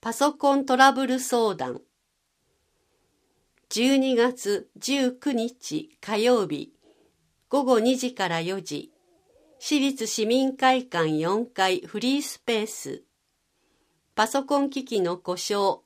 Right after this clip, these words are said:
トラブル。定員六人、申し込み順、無料です。パソコンを持ってきてください。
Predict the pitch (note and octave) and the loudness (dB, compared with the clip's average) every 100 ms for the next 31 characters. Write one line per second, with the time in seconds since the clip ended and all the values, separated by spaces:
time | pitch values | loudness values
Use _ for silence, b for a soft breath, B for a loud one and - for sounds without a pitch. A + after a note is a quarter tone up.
0 | - F#3+ G#3+ F3+ D3+ D3+ - _ _ _ | -8 -2 -2 -2 -4 -8 -20 _ _ _
1 | _ _ _ _ _ _ _ A#3+ B3+ C4 | _ _ _ _ _ _ _ 2 4 4
2 | A#3 A#3 A3 D#3 G#3+ A#3+ B3+ F#3+ D3+ - | 4 2 -2 -6 -8 -2 2 2 0 -6
3 | _ _ _ _ - G3 A#3 B3+ - A3+ | _ _ _ _ -6 2 2 2 -4 -2
4 | G#3+ A3 F3 F3+ E3+ - _ _ - G3+ | 0 -2 0 0 0 -4 _ _ -8 -2
5 | G#3 A3+ A3 G#3+ F#3+ G3+ - - _ _ | 0 2 0 0 -4 -6 -12 -18 _ _
6 | _ _ _ _ _ _ _ _ - G#3+ | _ _ _ _ _ _ _ _ -8 -6
7 | C#4 C4+ C4 C4 B3+ B3+ B3+ C4+ A3+ A3 | -4 0 2 4 4 4 2 0 -8 -8
8 | - F#3 D#3 F3 - D#3 C#3+ | -8 -8 -6 -8 -6 -6 -6